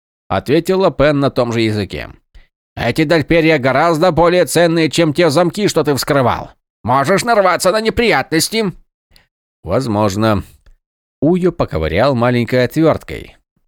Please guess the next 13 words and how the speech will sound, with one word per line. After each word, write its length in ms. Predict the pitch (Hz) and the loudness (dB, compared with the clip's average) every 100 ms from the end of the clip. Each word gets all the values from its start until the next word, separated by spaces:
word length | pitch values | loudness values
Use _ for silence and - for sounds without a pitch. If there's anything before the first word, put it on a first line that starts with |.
| - | -10
чтобы 300 | - 135 143 | -4 0 2
отсоединить 520 | - 147 160 202 202 | 2 0 2 -2 -2
часть 260 | 160 156 - | 0 0 0
самосветной 680 | 131 123 - 104 113 117 | -2 -2 -2 -2 -2 -2
оправы. 480 | 110 117 92 71 - - _ _ | 0 0 -2 -4 -14 -20 _ _
Но 240 | 90 85 87 | -6 -2 0
я 280 | 101 135 180 | 2 2 2
уверен, 480 | 135 131 160 170 | 2 2 2 2
что 200 | 143 147 | -2 -4
смогу 360 | 139 147 120 135 | -4 -2 -2 -4
собрать 480 | - 110 98 127 127 | -2 -2 0 -2 -2
всё 160 | 139 | -2
обратно. 580 | 147 117 92 - 87 85 | 0 0 -2 -2 -4 -6